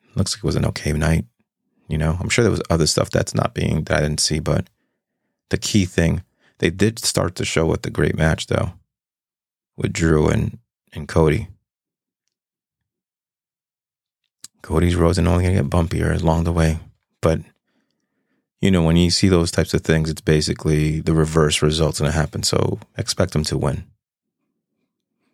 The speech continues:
And if not, I don't know what you fans are gonna do then if he, if his story doesn't finish with Roman. It's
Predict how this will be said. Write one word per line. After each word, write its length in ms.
And 160
if 160
not, 380
I 40
don't 120
know 80
what 160
you 80
fans 300
are 20
gonna 140
do 160
then 320
if 200
he, 160
if 320
his 180
story 340
doesn't 260
finish 260
with 120
Roman. 440
It's 340